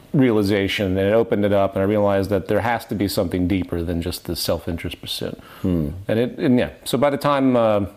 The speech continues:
Speaker 2: So there are no drugs involved or mental
Speaker 1: No.
Speaker 2: breakdowns
Speaker 1: <laughs>
Speaker 2: and auto accidents?
Speaker 1: No, nothing, nothing that dramatic.
Speaker 2: Death of a close friend?
Speaker 1: I mean, when, if, it, the, when my first film hit, as, again, it wasn't a film, I was never intended to be a filmmaker,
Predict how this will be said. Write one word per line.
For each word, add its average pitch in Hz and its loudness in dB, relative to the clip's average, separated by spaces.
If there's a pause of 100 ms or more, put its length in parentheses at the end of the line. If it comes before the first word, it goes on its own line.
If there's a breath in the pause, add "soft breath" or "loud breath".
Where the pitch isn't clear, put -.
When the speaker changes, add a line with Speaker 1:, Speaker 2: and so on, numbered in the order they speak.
Speaker 2:
So 117 2
there 104 4
are 104 0
no 107 2
drugs 98 2
involved 98 2
or 90 4
mental 95 2
Speaker 1:
No. 90 0
Speaker 2:
breakdowns 98 2
Speaker 1:
<laughs> - -8
Speaker 2:
and 95 -2
auto 101 4
accidents? 95 0
Speaker 1:
No, 175 4
nothing, 208 2
nothing 202 4
that 214 4
dramatic. 170 4
Speaker 2:
Death 131 2
of 104 2
a 107 2
close 110 0
friend? 110 2
Speaker 1:
I 139 0
mean, 160 4
when, 165 4
if, 180 -2
it, 123 0
the, 135 6
when 131 4
my 147 4
first 160 0
film 123 2
hit, 104 4
as, 107 2
again, 110 2
it 95 0
wasn't 98 0
a - -12
film, 131 2
I 95 2
was 98 2
never 104 2
intended 104 0
to 90 0
be 95 2
a 85 0
filmmaker, 95 -2